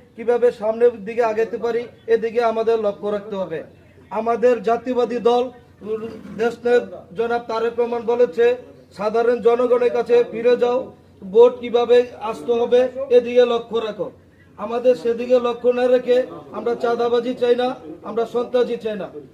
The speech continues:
আমরা চাই দলকে কিভাবে এগিয়ে নিয়ে যেতে পারি, সেদিকে আমাদের লক্ষ্য রাখতে হবে। এই দল করতে গিয়ে আমাদের উজ্জ্বল হাওলাদার ভাই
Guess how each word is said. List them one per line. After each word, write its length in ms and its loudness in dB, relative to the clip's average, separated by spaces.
আমরা 340 -2
চাই 200 4
দলকে 420 0
কিভাবে 380 2
এগিয়ে 260 4
নিয়ে 140 2
যেতে 280 -4
পারি, 300 -2
সেদিকে 340 2
আমাদের 360 2
লক্ষ্য 280 -2
রাখতে 280 -8
হবে। 200 -6
এই 180 6
দল 240 4
করতে 380 -2
গিয়ে 320 4
আমাদের 420 0
উজ্জ্বল 280 -2
হাওলাদার 360 0
ভাই 240 2